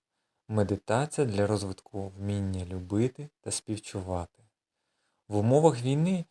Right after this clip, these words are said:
коли ненависть, як заразна хвороба, розповсюджується серед людей,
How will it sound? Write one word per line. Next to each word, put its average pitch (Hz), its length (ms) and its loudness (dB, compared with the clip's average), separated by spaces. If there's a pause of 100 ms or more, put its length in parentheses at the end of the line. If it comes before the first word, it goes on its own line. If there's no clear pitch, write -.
(240)
коли 120 240 4
ненависть, 135 600 2
як 107 200 -4
заразна 117 420 6
хвороба, 113 540 6
розповсюджується 101 920 0
серед 120 340 0
людей, 165 360 0